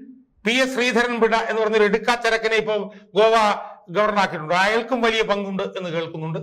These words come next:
എന്തായാലും ഈ ആറിലേക്കർ കേരളത്തിലേക്ക് ചുമതലയേൽക്കാൻ വരുമ്പോൾ ആദ്യം ഗോവ രാജ്യസ-, രാജ്ഭവനിൽ ചെന്ന് ഈ പി എസ് ശ്രീധരൻ പിള്ളയുടെ രണ്ടു മൂന്ന് മണിക്കൂർ സ്റ്റഡി ക്ലാസ് കേട്ടിട്ടാണ് ഇങ്ങോട്ട് വന്നത് എന്ന് കേൾക്കുന്നുണ്ട്.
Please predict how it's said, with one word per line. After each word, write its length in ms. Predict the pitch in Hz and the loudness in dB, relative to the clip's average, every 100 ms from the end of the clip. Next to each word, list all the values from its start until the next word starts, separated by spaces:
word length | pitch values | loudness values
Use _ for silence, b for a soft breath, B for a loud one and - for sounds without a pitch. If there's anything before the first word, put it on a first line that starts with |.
| - _ b b - | -12 _ b b 0
എന്തായാലും 300 | 208 208 208 | 2 2 2
ഈ 20 | |
ആറിലേക്കർ 460 | 190 214 233 226 | 2 2 0 -2
കേരളത്തിലേക്ക് 600 | 208 208 220 220 226 226 208 | -2 0 2 2 0 0 0
ചുമതലയേൽക്കാൻ 580 | 208 220 214 202 208 | 2 2 0 0 -2
വരുമ്പോൾ 600 | 202 196 208 254 - - b b - | -2 0 2 2 -2 -14 b b -2
ആദ്യം 260 | 190 208 | 0 0
ഗോവ 280 | 202 214 226 | 2 4 6
രാജ്യസ-, 520 | 208 202 202 202 202 | 4 0 0 -2 0
രാജ്ഭവനിൽ 760 | 196 185 185 196 190 214 214 196 | 0 2 2 0 0 0 0 -2
ചെന്ന് 240 | 202 214 269 - B B - | 0 0 -2 -8 B B -6
ഈ 40 | |
പി 160 | 190 208 | -4 0
എസ് 160 | 233 220 | -2 0
ശ്രീധരൻ 340 | 226 202 220 | 0 0 0
പിള്ളയുടെ 300 | 208 208 208 | 0 2 0
രണ്ടു 180 | 202 214 | 0 0
മൂന്ന് 140 | 214 | 0
മണിക്കൂർ 540 | 214 202 208 196 196 - - | -2 -2 0 0 -2 -12 -12
സ്റ്റഡി 360 | - 175 240 233 | -2 0 0 0
ക്ലാസ് 260 | 220 208 | 0 0
കേട്ടിട്ടാണ് 520 | 190 196 180 202 180 220 | -2 -2 0 0 0 -2
ഇങ്ങോട്ട് 500 | 247 - _ 185 196 | -6 -16 _ -2 2
വന്നത് 460 | 185 185 208 202 202 | 4 4 2 2 0
എന്ന് 120 | 175 | -2
കേൾക്കുന്നുണ്ട്. 760 | 156 160 151 156 165 160 - | 0 0 0 -2 -2 -2 -6